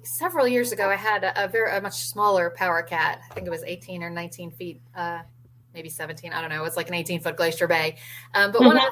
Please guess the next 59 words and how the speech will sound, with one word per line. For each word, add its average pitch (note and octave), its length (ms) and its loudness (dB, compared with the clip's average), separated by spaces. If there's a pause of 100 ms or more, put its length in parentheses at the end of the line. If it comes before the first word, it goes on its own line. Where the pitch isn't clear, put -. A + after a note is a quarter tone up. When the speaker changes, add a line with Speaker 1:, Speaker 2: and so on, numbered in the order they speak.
Speaker 1:
the C4+ 60 2
things B3 160 -2
that A3 120 4
I D4 140 6
loved B3 240 2
about F#3 200 6
Speaker 2:
Well, A#3 100 8
you C4 60 8
Speaker 1:
it B3+ 80 6
Speaker 2:
did? D#4+ 200 8
You C#4+ 180 6
had C#4 180 8
Speaker 1:
was C#4+ 40 0
Speaker 2:
that? E4+ 200 6 (460)
Speaker 1:
Yeah, C#4 280 6
many B3+ 280 4
years A3+ 240 6
ago. B3 340 6
Uh, - 40 -16 (160)
Speaker 2:
Yeah. C#4 340 8
Speaker 1:
one D4+ 120 0
of, C#4 60 -6 (160)
one C4+ 180 6
of C#4 60 8
the C4 100 8
things C4 300 2
I A#3 80 8
really A3+ 640 4
liked D#4+ 380 6
about F#3+ 340 8
it F#3+ 280 4
was G#3+ 300 4
its, - 340 0
the A3+ 180 2
handling A3 680 0
ability F3+ 640 2
on F3+ 200 0
a F3 40 -2
Cat, G#3+ 360 8
because F#3+ 260 -6
the, F#3+ 200 -2 (440)
you've F#3+ 160 -8
got G3+ 160 4
two B3+ 160 2
engines G#3+ 320 2
and G3 120 -2
they're F#3+ 80 0
spaced A3 360 0
pretty G3+ 180 0
far G3+ 220 2
apart. G3 380 2
So G3 100 -4
talk D4 260 2
to D4 80 0
us C4+ 140 2
a B3 60 2
little A#3+ 200 4
bit A3 160 4
about G3 520 8